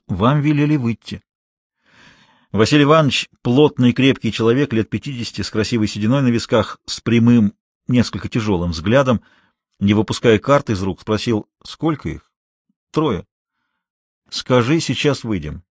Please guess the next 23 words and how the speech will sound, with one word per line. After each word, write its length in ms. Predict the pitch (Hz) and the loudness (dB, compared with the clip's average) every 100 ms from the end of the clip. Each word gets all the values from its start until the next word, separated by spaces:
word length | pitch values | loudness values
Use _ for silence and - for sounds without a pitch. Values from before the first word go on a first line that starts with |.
| _ | _
Иди». 260 | 117 92 67 _ _ _ _ | -6 -4 -8 _ _ _ _
Официант 500 | - 87 98 123 120 | -10 -10 -4 0 0
попятился 580 | - 107 147 156 101 - | 2 -2 -2 -2 -6 -4
и 40 | 95 | -4
вышел. 340 | 139 - 131 - _ _ _ _ _ _ _ | -2 -4 -6 -8 _ _ _ _ _ _ _
Василий 340 | - 101 98 127 | -4 -2 2 4
Иванович 260 | 131 120 - | 4 4 2
положил 340 | 113 113 113 | 0 0 0
карты 260 | 127 104 101 | 2 2 2
на 140 | 104 | -2
стол, 340 | - 165 190 180 _ _ _ _ _ - | 0 0 0 -2 _ _ _ _ _ -4
протянул 420 | 120 - 127 117 | -2 0 2 2
руку, 260 | 165 180 | 2 0
открыл 400 | 151 123 - 139 | -2 -2 -2 -2
заднюю 380 | 120 127 113 127 | 0 0 0 -2
дверь. 240 | 107 90 - _ - _ _ _ _ | -2 -4 -6 _ -20 _ _ _ _
Полоска 380 | 107 123 135 120 | 2 2 2 -2
света 340 | 117 139 139 | 0 0 2
упала 460 | 131 120 - 127 117 | -2 -2 0 2 4
на 100 | 117 | 4
узкую 300 | 117 - 110 | 2 -2 -4
крутую 320 | 110 120 113 | -4 -2 0
лестницу. 480 | 147 - 123 107 | 0 -2 -4 -6